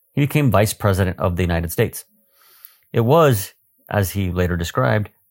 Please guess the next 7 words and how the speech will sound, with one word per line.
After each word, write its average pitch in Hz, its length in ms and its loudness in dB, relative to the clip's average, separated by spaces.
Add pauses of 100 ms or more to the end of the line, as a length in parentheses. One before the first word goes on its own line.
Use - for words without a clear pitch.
(140)
a, 107 160 2
quote, - 320 0
"splendid 139 520 0
little 95 280 0
war," 95 420 -6
end 98 220 0
quote, - 280 -4